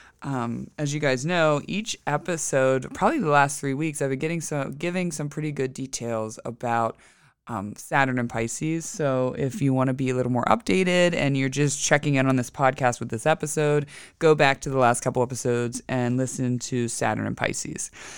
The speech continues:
So since Saturn moved into Pisces, it's been right on my descendant, conjunct Mars in Pisces, and I've been feeling different ways of, like, where do, what do I need to let go of that is no longer serving me? What's not healthy? What's toxic?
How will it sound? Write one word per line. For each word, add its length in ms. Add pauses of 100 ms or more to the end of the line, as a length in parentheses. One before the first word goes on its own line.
(320)
So 460 (840)
since 380
Saturn 320
moved 200
into 120
Pisces, 480
it's 140
been 220
right 200
on 100
my 140
descendant, 600
conjunct 480
Mars 280
in 120
Pisces, 720
and 580 (200)
I've 200
been 300
feeling 840 (440)
different 340
ways 360
of, 140
like, 200
where 580
do, 260
what 240
do 120
I 60
need 160
to 100
let 180
go 240
of 220
that 120
is 140
no 180
longer 300
serving 420
me? 140
What's 260
not 140
healthy? 440
What's 280
toxic? 640